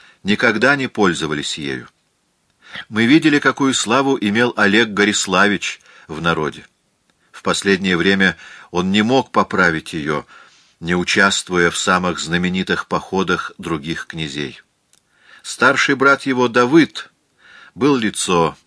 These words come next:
незначительное. Если он сделал менее зла русской земле, чем брат его, то, как видно, потому, что был менее его деятелен.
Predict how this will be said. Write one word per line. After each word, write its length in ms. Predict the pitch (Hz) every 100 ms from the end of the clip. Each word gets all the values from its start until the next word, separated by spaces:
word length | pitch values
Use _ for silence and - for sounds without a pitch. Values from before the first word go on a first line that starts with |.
| - -
незначительное. 1040 | 95 104 78 73 - 92 98 87 85 82 - _ _ _ _ _ _ _ _
Если 360 | 131 170 -
он 180 | 151 139
сделал 460 | 110 92 147 135 117
менее 440 | 113 135 117 101
зла 280 | 87 98 101
русской 360 | 90 - - 82
земле, 380 | 80 80 92 85
чем 280 | - 82
брат 280 | 78 127 147
его, 380 | - 87 78 71 - - - _ _
то, 120 | - 160
как 240 | 151 -
видно, 300 | 156 127 120
потому, 560 | 120 107 123 151 170 - - -
что 220 | - 110
был 400 | 101 143 131 -
менее 600 | 104 95 131 135 127 117
его 520 | 98 87 85 107 101 - _ -
деятелен. 960 | 78 85 98 82 71 - 69 65 60